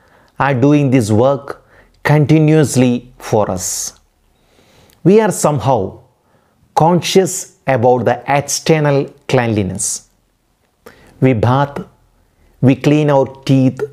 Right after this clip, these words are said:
wash hair every day, or you are doing it daily. We like to smell pleasant and look clean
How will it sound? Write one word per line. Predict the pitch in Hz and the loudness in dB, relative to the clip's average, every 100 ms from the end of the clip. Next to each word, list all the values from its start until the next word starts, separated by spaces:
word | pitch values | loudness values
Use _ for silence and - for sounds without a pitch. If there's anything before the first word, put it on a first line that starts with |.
| _ _ _ | _ _ _
wash | 120 117 123 120 - | 0 2 0 -4 -6
hair | 120 117 117 110 160 _ _ _ - _ _ _ _ _ - | -2 0 2 0 -4 _ _ _ -20 _ _ _ _ _ -2
every | 131 135 127 120 123 120 113 110 _ - 117 92 | 2 2 2 0 2 2 0 -4 _ -8 -6 -2
day, | 101 - - _ _ _ _ _ _ - | -4 -4 -14 _ _ _ _ _ _ -4
or | 107 101 101 | 0 0 0
you | 101 104 | 0 2
are | 101 | 2
doing | 95 117 113 | 0 0 0
it | 110 - 104 | -2 -2 0
daily. | 127 131 98 - - _ _ _ _ _ _ - - - | 2 0 -4 -8 -16 _ _ _ _ _ _ -20 -18 -2
We | 120 127 | 2 2
like | 160 180 180 | 2 0 0
to | |
smell | 131 - 113 95 90 - _ _ | -2 0 0 0 -4 -10 _ _
pleasant | - 117 - 101 90 92 - _ _ _ _ _ _ _ _ | -2 -2 -2 -6 -6 -10 -18 _ _ _ _ _ _ _ _
and | 123 120 113 | -2 0 2
look | 135 - - | 0 -2 -4
clean | 135 139 143 139 | 0 2 0 -4